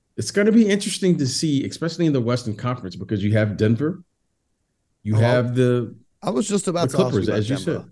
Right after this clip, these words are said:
Speaker 2: We'll get on to the
Speaker 1: Yeah,
Speaker 2: Denver
Speaker 1: you
Speaker 2: in a
Speaker 1: have the
Speaker 2: sec, 'cause
Speaker 1: Clippers. You have to, you have to give, Golden State looks like they are playing, you know, they're, they're playing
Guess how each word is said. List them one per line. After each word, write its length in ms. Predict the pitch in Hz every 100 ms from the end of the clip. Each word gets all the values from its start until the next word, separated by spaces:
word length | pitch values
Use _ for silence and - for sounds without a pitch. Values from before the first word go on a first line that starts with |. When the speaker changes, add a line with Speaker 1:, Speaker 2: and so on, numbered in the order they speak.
| _
Speaker 2:
We'll 140 | 127 165
get 100 | 175
on 120 | 160
to 80 | 143
the 120 | 123 151
Speaker 1:
Yeah, 120 | 180
Speaker 2:
Denver 160 | 175
Speaker 1:
you 60 | 143
Speaker 2:
in 60 | 147
a 20 |
Speaker 1:
have 100 | 147
the 60 | 156
Speaker 2:
sec, 80 | -
'cause 100 | 165
Speaker 1:
Clippers. 420 | 180 220 - - _ _ _ _ _ -
You 200 | 139 143
have 200 | 147 160
to, 100 | -
you 220 | 139 175
have 260 | 151 196 202
to 120 | 180
give, 520 | 139 165 170 170 147 - 123
Golden 280 | 104 156 160
State 360 | - 156 175 135
looks 240 | 147 -
like 240 | 135 123
they 160 | 131 147
are 100 | 143
playing, 640 | 139 143 143 143 131 123 - _ _ _ _ _ -
you 100 | 131
know, 300 | 120 147 170
they're, 240 | 120 -
they're 140 | - 123
playing 580 | - 156 151 131 98